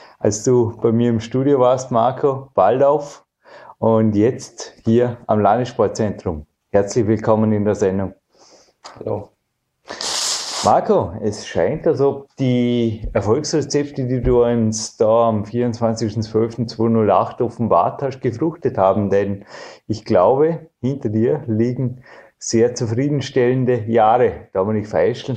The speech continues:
Speaker 1: zweite Nummer uno, hat mir natürlich eine von mehreren Pressemeldungen hier geschickt. Aber zieh du ruhig Resümee. Was ist passiert die letzten Jahre?
Speaker 2: Ja, ich denke mal, dass ich in den letzten Jahren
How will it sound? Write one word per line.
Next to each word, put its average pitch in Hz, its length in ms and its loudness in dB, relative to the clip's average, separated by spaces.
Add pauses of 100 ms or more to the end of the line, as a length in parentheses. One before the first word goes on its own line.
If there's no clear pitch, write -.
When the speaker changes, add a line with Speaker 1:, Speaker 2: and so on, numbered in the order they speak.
Speaker 1:
zweite 107 400 0
Nummer 107 320 2
uno, 120 260 2
hat 110 140 0
mir 110 140 0
natürlich 107 420 -2
eine 107 300 2
von 101 200 0
mehreren 107 460 2
Pressemeldungen 107 800 -2
hier 107 140 0
geschickt. 104 460 -4 (520)
Aber 117 520 4
zieh 139 400 -4
du 160 240 2
ruhig 143 340 2
Resümee. 101 720 2
Was 104 320 2
ist 131 280 -6
passiert 139 460 0
die 107 60 2
letzten 95 380 0
Jahre? 90 340 2 (1700)
Speaker 2:
Ja, 95 320 -2
ich - 240 -6
denke 104 280 -4
mal, 104 160 0
dass 98 140 -2
ich 104 80 -8
in 107 80 0
den 101 80 -2
letzten 101 380 -4
Jahren 98 340 -2